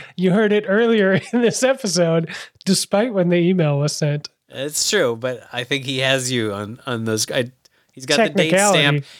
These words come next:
Speaker 2: He's holding up a newspaper
Speaker 1: Uh-huh,
Speaker 2: in the,
Speaker 1: uh-huh.
Speaker 2: in the, in the email.
Speaker 1: In the
Speaker 2: So
Speaker 1: photo?
Speaker 2: he got you. Yeah, he got you.
Speaker 1: Well, that's how you get that P H D. Yeah, that's, you know, that's
Speaker 2: Yeah,
Speaker 1: how you earn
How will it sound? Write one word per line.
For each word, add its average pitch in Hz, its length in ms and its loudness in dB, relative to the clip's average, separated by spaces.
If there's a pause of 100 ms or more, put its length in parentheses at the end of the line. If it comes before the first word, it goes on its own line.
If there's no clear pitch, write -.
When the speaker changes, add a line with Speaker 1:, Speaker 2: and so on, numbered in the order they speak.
(100)
Speaker 2:
He's 160 200 -8
holding 165 380 0
up 160 100 -2
a 151 60 -6
newspaper 135 800 -4 (160)
Speaker 1:
Uh-huh, 160 220 2
Speaker 2:
in 165 220 -2
the, 120 200 -2
Speaker 1:
uh-huh. 160 140 4
Speaker 2:
in 117 200 -2
the, 117 280 -8
in 123 220 -8
the 110 60 -8
email. 107 300 -8
Speaker 1:
In 170 60 -2
the 160 80 0
Speaker 2:
So - 80 -2
Speaker 1:
photo? 165 120 4
Speaker 2:
he 160 40 6
got 185 160 2
you. 92 160 -10 (300)
Yeah, 107 140 -6
he 98 60 -4
got 98 200 -4
you. 92 180 -12
Speaker 1:
Well, 165 220 0
that's 180 200 0
how 202 100 2
you 190 100 2
get 165 160 0
that 156 220 0
P 170 160 2
H 139 200 -2
D. 156 280 0
Yeah, 131 300 0
that's, - 440 -6 (120)
you 151 140 -4
know, 127 180 -4 (1900)
that's 143 140 -8
Speaker 2:
Yeah, 156 100 -6
Speaker 1:
how 156 60 0
you 165 180 2
earn 170 40 2